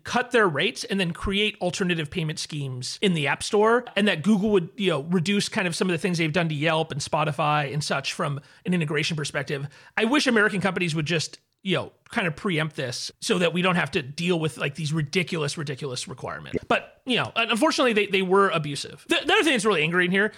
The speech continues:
Speaker 1: is that the U S and E U, from a cultural, like, of what they want on the internet, are like this.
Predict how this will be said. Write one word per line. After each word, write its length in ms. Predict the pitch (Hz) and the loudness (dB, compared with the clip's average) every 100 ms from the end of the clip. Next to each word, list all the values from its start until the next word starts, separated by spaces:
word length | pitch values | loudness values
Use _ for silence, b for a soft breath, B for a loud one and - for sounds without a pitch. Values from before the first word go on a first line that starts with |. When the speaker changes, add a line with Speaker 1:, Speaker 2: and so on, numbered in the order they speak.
| B | B
Speaker 1:
is 80 | 247 | -2
that 80 | 277 | 0
the 80 | 247 | 4
U 160 | 311 | 4
S 100 | 392 | 4
and 80 | 233 | 2
E 20 | 220 | -2
U, 380 | 202 170 202 | 0 2 2
from 160 | - 175 | 0 -2
a 20 | |
cultural, 800 | - 170 160 190 175 170 160 - | -2 -4 0 2 4 4 2 0
like, 180 | 208 175 | -2 0
of 120 | 202 | 2
what 100 | 214 | 4
they 100 | 214 | 4
want 220 | 180 175 | 4 2
on 80 | 156 | 2
the 120 | 147 | -2
internet, 300 | 143 180 220 | 0 0 0
are 80 | 196 | 0
like 200 | 156 143 | -2 -2
this. 380 | 120 - - - | -8 -12 -16 -18